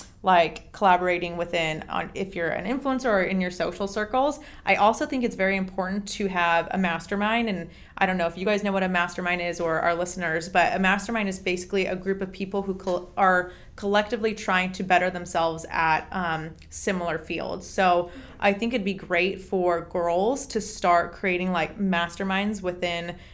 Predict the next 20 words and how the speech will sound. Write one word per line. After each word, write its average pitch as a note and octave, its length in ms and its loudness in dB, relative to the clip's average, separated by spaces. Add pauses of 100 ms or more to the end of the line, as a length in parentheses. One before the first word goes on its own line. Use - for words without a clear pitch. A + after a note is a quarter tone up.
(120)
um, E3+ 380 0 (100)
their E3+ 280 2
sport, G3+ 640 0
because, G3 540 0 (180)
you G3 140 -4
know, D#3+ 240 0
like F3+ 180 0
you G3 80 -4
said, G3+ 380 2
like, E3+ 160 -2
we're F3+ 100 0
only F#3+ 160 0
gonna F#3+ 160 0
get F3 240 -4
better F3 260 2
if E3+ 140 -4
we F3+ 80 -2
work - 220 -8
together. - 560 -6 (360)
Um, D#3+ 520 -2